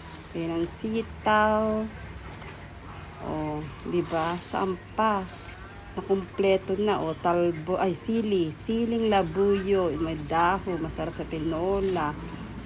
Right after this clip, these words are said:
Ayan, pinakita ko na sa inyo ang aking mga napamili dito sa aking garden. <laughs> Namili, no? Sariwa, bagong pitas, organic.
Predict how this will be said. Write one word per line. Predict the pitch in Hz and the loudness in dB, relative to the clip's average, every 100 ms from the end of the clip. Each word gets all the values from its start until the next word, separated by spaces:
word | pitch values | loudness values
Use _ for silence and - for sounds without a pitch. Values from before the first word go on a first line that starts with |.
| - | -6
Ayan, | 156 165 170 | -2 -2 0
pinakita | 170 170 180 170 | -2 -2 -4 -6
ko | 170 175 | -4 -4
na | 165 | -4
sa | - | -2
inyo | 165 | -2
ang | 156 156 - 196 | 0 0 4 2
aking | 196 214 202 | 2 0 2
mga | 190 185 196 | 4 4 2
napamili | 196 - 190 180 180 185 | 0 0 2 2 2 2
dito | 180 180 - 185 | 0 -2 -2 -4
sa | - 196 196 180 190 | 0 2 4 4 2
aking | - 202 190 | 0 2 2
garden. | 170 170 175 170 156 151 143 - 226 - - | 4 4 4 2 0 0 0 0 0 0 0
<laughs> | 254 233 208 170 | 2 2 2 4
Namili, | 175 180 185 175 196 | 6 6 6 6 4
no? | 190 165 165 175 - - | 4 0 -2 -4 -10 -12
Sariwa, | - 196 185 190 180 180 | 2 4 6 6 6 6
bagong | 175 170 165 165 | 6 6 2 0
pitas, | 170 165 - 175 | 0 -2 -2 -2
organic. | - 180 147 165 156 151 160 | -2 -2 0 0 2 2 0